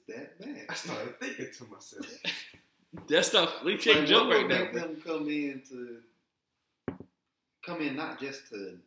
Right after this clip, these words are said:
Speaker 1: burglarize, but to rob?
Speaker 3: Jealousy.
Speaker 1: To kill as well?
Speaker 3: Jealousy, bro.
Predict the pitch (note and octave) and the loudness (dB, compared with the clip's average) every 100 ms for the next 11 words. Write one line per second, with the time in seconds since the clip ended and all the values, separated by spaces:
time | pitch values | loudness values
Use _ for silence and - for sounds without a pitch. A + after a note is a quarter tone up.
0 | _ - A#2+ B2+ G#2+ F#2 F#2 F#2 - _ | _ -8 -6 -6 -8 -12 -12 -14 -20 _
1 | F#2+ - - F#2 _ _ _ F#2 G2+ F#2+ | -20 -18 -20 -20 _ _ _ -10 -8 -8
2 | - - _ _ _ _ C3+ C#3 - E3+ | -12 -18 _ _ _ _ -8 -8 -6 -10
3 | - - _ _ _ _ - - _ - | -14 -20 _ _ _ _ -14 -14 _ -20
4 | - A2 - - D3 F3 A#3 C#4 - _ | -14 -14 -12 -6 -4 -4 -6 -10 -18 _
5 | _ _ _ _ A#2 - B2 D3+ G3+ A#3+ | _ _ _ _ -12 -10 -6 -4 -4 -6
6 | C#4 E3+ D#3+ D3 - G2 A2 | -8 -6 -4 -4 -6 -10 -12